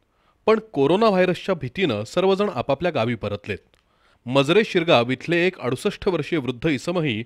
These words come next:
मुंबईहून आपल्या गावी परतले. सत्तावीस मार्चला गावी आल्यानंतर अठ्ठावीस तारखेला चंदगडमधील ग्रामीण रुग्णालयात त्यांची तपासणी झाली. मुंबईहून आल्यामुळं त्यांना होम क्वारंटाईन करण्यात आलं होतं.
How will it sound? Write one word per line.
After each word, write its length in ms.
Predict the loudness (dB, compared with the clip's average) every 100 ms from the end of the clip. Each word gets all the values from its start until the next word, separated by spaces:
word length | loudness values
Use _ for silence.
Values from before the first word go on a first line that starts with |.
| -10 _ _ -2
मुंबईहून 460 | 0 2 2 4
आपल्या 260 | 0 0 -2
गावी 200 | -2 -4
परतले. 400 | -6 -10 -8 -8 -10 _ _ _ _ _ -4
सत्तावीस 580 | -4 0 0 0 -4 -2
मार्चला 400 | -2 -2 -2 -2
गावी 320 | 0 -2 0
आल्यानंतर 600 | -2 -2 -4 -2 -2 -2 -8 _ _
अठ्ठावीस 500 | -8 -2 -2 -2 -4
तारखेला 400 | -6 -2 -2 -2
चंदगडमधील 680 | -2 -6 -2 -2 0 -2 -4 -2
ग्रामीण 300 | -2 -2 -4
रुग्णालयात 460 | -4 -2 0 0 -2
त्यांची 300 | -6 -8 -6
तपासणी 400 | -6 -6 -8 -10
झाली. 240 | -8 -10 -10 _ _ _ _ _ _ -6
मुंबईहून 480 | -4 -2 0 0 -2
आल्यामुळं 480 | -2 -2 0 0
त्यांना 220 | 0 -2 -4 -2
होम 200 | -4 -2
क्वारंटाईन 500 | -2 0 -2 -4 -4
करण्यात 300 | -4 -6 -6
आलं 100 | -8
होतं. 200 | -8